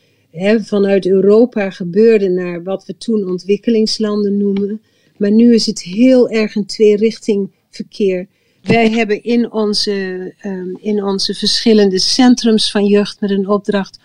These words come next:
ook mensen vanuit Azië die met ons meewerken, met Koreanen bijvoorbeeld, mensen uit Afrika, dat het veel meer een tweerichting iets is geworden dan wij zullen wel eens even vertellen hoe het moet, maar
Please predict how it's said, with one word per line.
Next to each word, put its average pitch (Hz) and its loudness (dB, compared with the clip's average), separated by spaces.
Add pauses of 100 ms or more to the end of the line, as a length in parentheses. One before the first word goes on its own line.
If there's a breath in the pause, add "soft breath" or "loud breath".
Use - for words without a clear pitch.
(360 soft breath)
ook 202 0
mensen 214 2
vanuit 196 -2 (640 soft breath)
Azië 226 2
die 202 -2
met 208 -2
ons 208 -4
meewerken, 196 0
met 190 -4
Koreanen 208 2
bijvoorbeeld, 190 -2
mensen 214 2
uit 190 -6
Afrika, 208 -4 (340 soft breath)
dat 208 -2
het 214 0
veel 254 4
meer 214 4
een 190 -2
tweerichting 220 2
iets 202 -4
is - -2
geworden 185 -4
dan 190 -4 (520 soft breath)
wij 208 2
zullen 214 2
wel 202 0
eens 196 -2
even 202 2
vertellen 202 0
hoe 196 0
het 190 -4
moet, 214 2
maar 202 -2